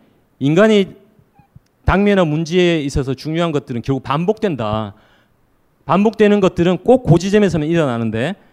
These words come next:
그건 지금 어떻게 할 수 없는 문제이기 때문에 그게 중요한 게 인간의 본성의 문제가 등장을 해요. 인간의 본성, 우리가 전통적으로 뭐 기독교에서도 이야기를 하고 그다음에 뭐 동양에서도 마찬가지죠. 인간의 심성 이야기할 때 뭐 성악론, 뭐 성선론 이야기 나오지만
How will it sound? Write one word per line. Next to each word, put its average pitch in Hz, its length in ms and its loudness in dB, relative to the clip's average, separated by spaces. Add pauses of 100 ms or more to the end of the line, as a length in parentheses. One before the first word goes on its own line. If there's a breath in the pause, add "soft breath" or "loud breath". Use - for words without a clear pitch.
(400 soft breath)
그건 196 180 4
지금 170 240 2
어떻게 170 220 2
할 220 140 0
수 - 140 0
없는 175 180 2
문제이기 123 240 -4
때문에 101 260 -6
그게 170 180 -2
중요한 160 380 -4
게 123 80 -4
인간의 127 360 0
본성의 180 440 0
문제가 107 300 -8
등장을 98 360 -8
해요. 92 200 -8 (420 soft breath)
인간의 117 300 -4
본성, 107 340 -6
우리가 110 180 -4
전통적으로 123 680 0 (240 loud breath)
뭐 107 100 -8
기독교에서도 127 600 0
이야기를 113 360 -4
하고 110 360 -6 (280 soft breath)
그다음에 113 280 -4
뭐 107 160 -6
동양에서도 139 460 0
마찬가지죠. 107 440 -8
인간의 117 320 -6
심성 180 380 -2
이야기할 113 400 -2
때 110 120 -4
뭐 104 140 -4
성악론, 139 560 -2
뭐 107 140 -2
성선론 131 480 -4
이야기 113 180 -6
나오지만 101 560 -8